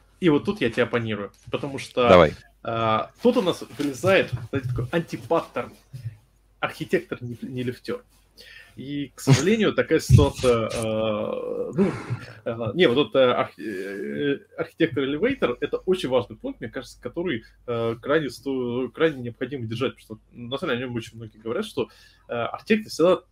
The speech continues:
Speaker 1: никогда не должен любить какой-то определённый этаж. То
Speaker 2: Мгм.
Speaker 1: есть, э, э, но, к сожалению,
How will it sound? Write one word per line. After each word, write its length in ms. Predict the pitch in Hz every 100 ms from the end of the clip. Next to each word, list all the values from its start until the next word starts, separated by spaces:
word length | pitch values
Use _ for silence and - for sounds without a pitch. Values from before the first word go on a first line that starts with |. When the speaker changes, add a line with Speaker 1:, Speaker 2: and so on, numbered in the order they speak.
| _
Speaker 1:
никогда 480 | 131 135 135 156
не 120 | 180 123
должен 380 | 156 165 110 107 -
любить 540 | 123 127 185 - -
какой-то 380 | - - 160 160 104
определённый 500 | 113 - - 143 120 117
этаж. 440 | - - - - _ _ _ _ - _ _ _ - - _
То 100 | 113
Speaker 2:
Мгм. 300 | 101 104 110
Speaker 1:
есть, 40 |
э, 40 | 120
э, 880 | 117 117 113 - 120 127 127 123 117 - - - - - _ _ _
но, 100 | 160
к 60 | 165
сожалению, 800 | 170 175 226 311 226 113 101